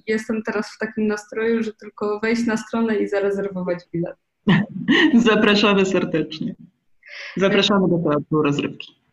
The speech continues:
Speaker 1: Dziękuję bardzo. Moją gościnią była dzisiaj Aleksandra Gajewska, dyrektorka Teatru Rozrywki w Chorzowie.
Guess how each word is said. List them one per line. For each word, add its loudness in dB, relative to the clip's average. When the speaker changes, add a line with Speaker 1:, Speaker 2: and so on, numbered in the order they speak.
Speaker 1:
Dziękuję -2
bardzo. 0
Moją 0
gościnią -2
była 0
dzisiaj -2
Aleksandra -2
Gajewska, -4
dyrektorka -6
Teatru -6
Rozrywki -4
w -14
Chorzowie. -4